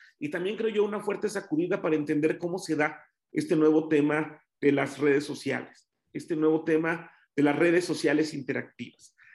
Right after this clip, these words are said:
donde buscamos amigos, enemigos, competidores,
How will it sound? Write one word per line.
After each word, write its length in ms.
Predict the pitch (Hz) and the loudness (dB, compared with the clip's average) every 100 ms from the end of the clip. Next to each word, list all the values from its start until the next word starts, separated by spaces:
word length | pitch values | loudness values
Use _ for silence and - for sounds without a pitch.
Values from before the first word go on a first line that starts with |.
| _ | _
donde 840 | 131 143 147 143 151 147 143 - - | 0 4 4 4 6 6 4 0 -12
buscamos 840 | 143 139 - 156 165 165 - - - | -10 -8 -2 0 0 -2 -6 -16 -6
amigos, 800 | 135 156 185 180 185 185 - - | 0 2 4 4 4 0 -12 -4
enemigos, 840 | 147 143 143 165 170 170 170 - _ | 0 2 4 2 2 0 -2 -6 _
competidores, 880 | - 135 147 143 139 165 160 165 170 | -6 -4 -4 -2 2 4 4 2 -2